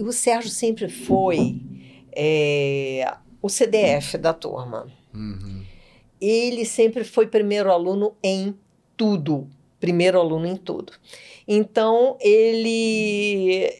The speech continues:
Speaker 1: ele era muito educadinho, né? Sempre foi,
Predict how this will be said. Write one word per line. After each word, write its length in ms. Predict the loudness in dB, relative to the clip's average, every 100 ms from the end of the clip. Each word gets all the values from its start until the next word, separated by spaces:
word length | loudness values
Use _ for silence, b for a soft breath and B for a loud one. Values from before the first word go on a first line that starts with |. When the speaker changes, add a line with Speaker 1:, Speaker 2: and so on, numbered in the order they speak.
| 0
Speaker 1:
ele 880 | 2 4 2 0 -4 -4 -4 0 2
era 180 | 4 2
muito 240 | 0 0
educadinho, 880 | -2 -2 -4 -4 -2 -2 0 0 0
né? 260 | 2 0
Sempre 300 | -2 -6 -6
foi, 460 | -8 -2 0 0